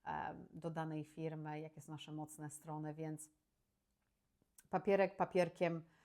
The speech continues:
em, ale dużo, e, działanie jednak jest, e, niesamowicie istotne. Także, e, jeżeli Ty jesteś na tych rozdrożach albo też masz doświadczenie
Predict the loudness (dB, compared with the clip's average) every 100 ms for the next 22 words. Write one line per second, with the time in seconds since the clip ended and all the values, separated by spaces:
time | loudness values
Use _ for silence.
0 | _ 2 4 4 2 0 2 0 0 4
1 | 4 4 0 0 0 0 -2 -6 -8 -8
2 | -12 -10 -10 -10 -16 -12 -12 -14 _ _
3 | -14 -10 -10 -10 -10 -14 -14 -18 -18 -20
4 | _ _ _ -4 0 2 2 0 -20 _
5 | _ _ _ 4 6 6 4 0 -6 0
6 | 6 8 6 4 4 4 0 0 0 2
7 | 2 4 2 4 2 2 -2 -2 -6 -6
8 | -8 -10 -10 -10 -10 -8 -6 -4 -6